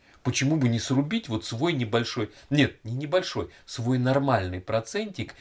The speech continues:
и очень быстро? Потому что, ну, вот как бы да. Мы можем говорить о том, что паника людей превращается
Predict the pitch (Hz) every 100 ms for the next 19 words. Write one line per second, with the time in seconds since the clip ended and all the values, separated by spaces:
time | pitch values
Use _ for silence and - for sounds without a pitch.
0 | - - 120 151 160 127 101 107 - -
1 | - - _ _ _ _ _ _ - 107
2 | 101 - 95 98 139 202 302 160 180 -
3 | - 143 131 143 117 110 87 - _ _
4 | _ _ _ _ - - 123 139 143 131
5 | 127 131 127 139 139 208 147 - 110 -
6 | - _ - 160 208 190 - 135 117 101
7 | 110 165 190 147 120 107 95 - 131 147
8 | -